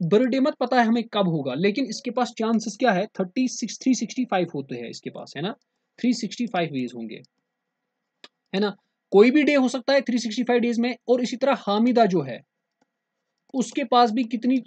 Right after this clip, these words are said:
मतलब, वेज है, उसके भी थ्री सिक्सटी फ़ाइव होगा। लेकिन, लेकिन, लेकिन अब ये बता रहा है आपको, सविता and हामिदा का एक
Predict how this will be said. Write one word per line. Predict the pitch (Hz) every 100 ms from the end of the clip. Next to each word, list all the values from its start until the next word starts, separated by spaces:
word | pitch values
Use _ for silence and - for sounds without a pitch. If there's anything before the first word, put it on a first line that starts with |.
| -
मतलब, | 208 214
वेज | 190 208 196
है, | 233 262
उसके | - 254
भी | 247
थ्री | - 247
सिक्सटी | 240 - 262
फ़ाइव | 240 240 233
होगा। | 233 233 - _ _ 147
लेकिन, | 160 190 202 - 262
लेकिन, | 208 170 165 208
लेकिन | 175 143 135 254 175 - _ _ _
अब | 196 165
ये | 156 185 226
बता | 220 220 208
रहा | 190 180 185
है | 208 262 151 - _ _ -
आपको, | 226 - - 320
सविता | - - 240 254 285 - 269 269 - 247
and | 220
हामिदा | - 208 247 247 254
का | 277 262 -
एक | 269